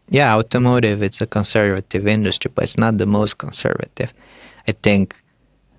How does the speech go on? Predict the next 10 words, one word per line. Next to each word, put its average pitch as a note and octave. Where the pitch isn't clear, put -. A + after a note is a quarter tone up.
architecture, G#2+
real G#2+
estate, -
fashion, A2+
they're A#2
even G2
more -
conservative -
than -
automotive. -